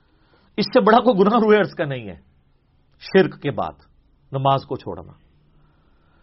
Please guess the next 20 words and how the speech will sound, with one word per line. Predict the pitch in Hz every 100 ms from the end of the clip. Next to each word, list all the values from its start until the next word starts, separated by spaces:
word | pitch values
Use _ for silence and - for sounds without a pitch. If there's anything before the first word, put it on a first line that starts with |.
| _ _
تو | 208
یہ | 233
ایک | 247 262 294 240
گناہ | 302 311 294
کا | 277
بھی | 262
جس | 220 185
نے | 247 254 233 208 - 170
احاطہ | 165 139 143 196 196
کیا | 208
ہوا | 196
ہے، | 147
جس | 120 113
نے | 98 - _ - _ _ _ _ _ _ _ _ _ _ _
اپنے | 170 - 196
اوپر | 196 196 160 - _
طاری | 160 160 165
کیا | 127 147
ہوا | 98
ہے۔ | 82